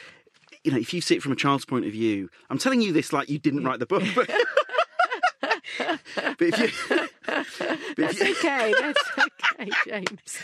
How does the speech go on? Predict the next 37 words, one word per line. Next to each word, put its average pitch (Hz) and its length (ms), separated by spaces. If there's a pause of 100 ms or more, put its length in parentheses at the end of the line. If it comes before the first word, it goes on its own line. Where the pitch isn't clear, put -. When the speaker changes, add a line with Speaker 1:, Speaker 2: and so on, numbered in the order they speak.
Speaker 1:
<laughs> - 120
I'm 440 140
so - 260
sorry. 381 300
But - 640
if 180 120
you're, 226 160 (140)
but - 440
if 190 120
you're 294 180
a - 40
ch-, 302 140
if - 160
you're 269 140
a 220 40
child 196 500
Speaker 2:
Yeah. 131 60
Speaker 1:
and 135 80
you 135 100
see 175 240
your, 139 360
Speaker 2:
Yes. 110 100
Speaker 1:
your 120 140
mum 131 300
or 110 120
dad 120 260
or, 110 120 (100)
or 110 160
Speaker 2:
Yeah. - 40
Speaker 1:
grandparent 113 480
or 98 140 (120)
whoever 123 220
it 76 60
might 110 160
be, 110 180 (760)
and 147 240
they're 139 280